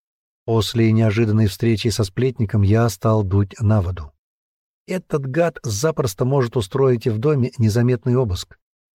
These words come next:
Так что пусть приметный браслет полежит здесь, целее будет. «Фух», — отряхнул рукава Либург, очутившись под землей.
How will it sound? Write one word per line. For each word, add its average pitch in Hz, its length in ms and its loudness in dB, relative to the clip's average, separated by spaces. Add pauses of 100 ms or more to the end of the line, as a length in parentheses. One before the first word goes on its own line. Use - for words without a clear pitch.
(100)
Так 196 180 -6
что - 160 -2
пусть - 520 -4
приметный 117 500 2
браслет 101 520 0
полежит 127 420 0
здесь, 87 500 -6 (100)
целее 123 420 0
будет. - 400 -8 (760)
«Фух», — 110 680 0 (100)
отряхнул 104 580 0
рукава 101 560 2
Либург, 95 440 -2
очутившись 110 640 -4
под 98 160 -4
землей. 80 440 -4